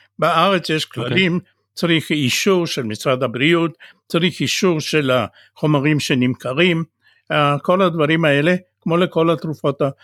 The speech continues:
Speaker 1: האחרות. לש-, אה, אין, יש בארץ אישור לשימוש רפואי, ויש מספר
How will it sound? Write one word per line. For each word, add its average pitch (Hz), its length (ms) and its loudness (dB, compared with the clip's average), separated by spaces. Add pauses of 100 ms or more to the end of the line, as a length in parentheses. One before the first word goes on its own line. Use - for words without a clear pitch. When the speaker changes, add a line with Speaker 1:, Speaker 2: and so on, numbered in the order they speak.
(220)
Speaker 1:
האחרות. 196 580 0 (440)
לש-, 151 400 0
אה, 139 340 2 (480)
אין, 180 260 0 (380)
יש 175 300 2
בארץ 143 680 -2 (380)
אישור 180 420 0 (120)
לשימוש 147 1120 0
רפואי, 165 600 -2 (560)
ויש 156 560 2
מספר 156 420 -2